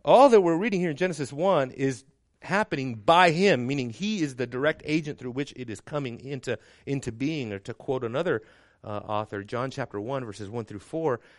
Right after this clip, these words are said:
John says, "Nothing was made apart from him," right? And so he is the creator par excellence.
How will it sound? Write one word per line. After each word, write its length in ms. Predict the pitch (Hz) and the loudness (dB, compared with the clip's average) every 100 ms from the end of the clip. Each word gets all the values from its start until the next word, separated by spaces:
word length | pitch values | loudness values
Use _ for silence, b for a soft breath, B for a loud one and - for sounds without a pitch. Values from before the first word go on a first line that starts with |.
| b | b
John 380 | 110 131 139 165 | -8 -4 -2 -4
says, 320 | - 117 107 | -4 -4 -4
"Nothing 340 | 113 175 226 165 | -2 -2 0 -4
was 160 | 110 | -6
made 160 | 113 98 | -6 -6
apart 320 | 92 104 101 | -8 -10 -14
from 160 | - 92 | -16 -16
him," 280 | 90 85 85 _ _ - | -16 -18 -20 _ _ -12
right? 280 | 127 196 _ _ _ _ _ _ _ | -10 -10 _ _ _ _ _ _ _
And 140 | 127 - | -14 -2
so 140 | 143 | -2
he 400 | - 226 220 175 | 0 -2 -2 -2
is 220 | 185 127 | -4 -2
the 100 | 143 | -4
creator 500 | - - 131 147 156 | -4 -8 -4 -2 -4
par 220 | 127 135 131 | -4 -6 -6
excellence. 640 | 135 - 139 202 135 | -8 -6 -2 -2 -2